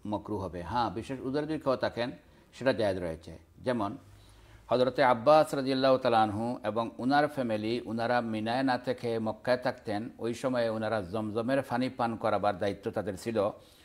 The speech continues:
তো এই দায়িত্ব পালনের জন্য আল্লাহর নবীর কাছ থেকে পারমিশন নিয়ে উনারা মক্কায় থেকে গেছেন। এইভাবে যদি কেহ কোনো বিশেষ জরুরতে বা অসুবিধায় পড়ে মক্কায় হোটেলে থাকেন, সেটা জায়েজ হবে। যেমন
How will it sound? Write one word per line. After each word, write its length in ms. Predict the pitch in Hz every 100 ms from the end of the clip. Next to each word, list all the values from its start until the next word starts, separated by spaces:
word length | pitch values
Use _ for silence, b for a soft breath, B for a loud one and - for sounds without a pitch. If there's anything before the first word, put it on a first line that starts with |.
| b b b -
তো 80 |
এই 100 | 139
দায়িত্ব 400 | 131 131 131 196
পালনের 380 | 185 147 139 135
জন্য 280 | 120 117 107
আল্লাহর 460 | 107 110 117 123 117
নবীর 300 | 113 131 135
কাছ 260 | 151 -
থেকে 220 | 143 135
পারমিশন 500 | 117 117 117 123 147 139
নিয়ে 140 | 120
উনারা 300 | 110 113 143
মক্কায় 360 | 127 107 120 113
থেকে 260 | 107 95
গেছেন। 340 | 92 87 87 85
এইভাবে 320 | 131 151 160
যদি 260 | 151 143 139
কেহ 320 | 139 131 139
কোনো 420 | 127 127 123 123 - b b -
বিশেষ 320 | 107 117 131 101
জরুরতে 540 | 110 110 117 113 131
বা 120 | 117
অসুবিধায় 520 | 113 110 160 160 127 -
পড়ে 300 | 98 92 117 - b b 113
মক্কায় 340 | 113 - 123
হোটেলে 240 | 110 120 117
থাকেন, 320 | 107 98 107
সেটা 240 | 117 107
জায়েজ 240 | 87 95 87
হবে। 280 | 90 82 87
যেমন 400 | 123 135 113